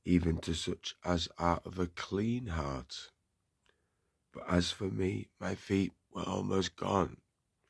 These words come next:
My steps had well nigh slipped. For I was envious at the foolish, when I saw the prosperity of the wicked.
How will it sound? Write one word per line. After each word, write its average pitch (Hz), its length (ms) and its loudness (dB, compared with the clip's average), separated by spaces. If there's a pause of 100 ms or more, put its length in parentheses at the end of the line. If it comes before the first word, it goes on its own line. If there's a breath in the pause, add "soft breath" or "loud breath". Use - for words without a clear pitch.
(680)
My 101 120 -4
steps - 580 0
had - 180 -8
well - 240 -2
nigh 98 280 2
slipped. - 800 -4 (1000 soft breath)
For - 140 -10
I 90 100 6
was 90 220 4
envious 92 520 -2
at - 200 -8
the 92 80 -4
foolish, 98 800 0 (800)
when 90 160 6
I 90 80 10
saw 92 400 2
the - 100 -4
prosperity 90 840 -2
of 82 140 -8
the 92 100 4
wicked. 92 520 0